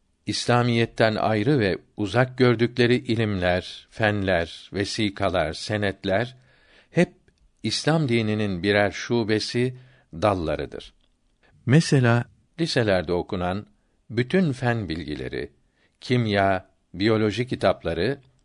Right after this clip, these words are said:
ilk sayfelerinde "Dersimizin esası müşahede, gözetleme, tetkik, inceleme ve tecrübedir." diyor. Yani fen derslerinin esası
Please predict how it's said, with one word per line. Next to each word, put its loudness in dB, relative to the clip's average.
ilk -2
sayfelerinde 2
"Dersimizin 2
esası 0
müşahede, 0
gözetleme, -2
tetkik, -2
inceleme -4
ve 2
tecrübedir." 0
diyor. -6
Yani 4
fen 0
derslerinin 0
esası 0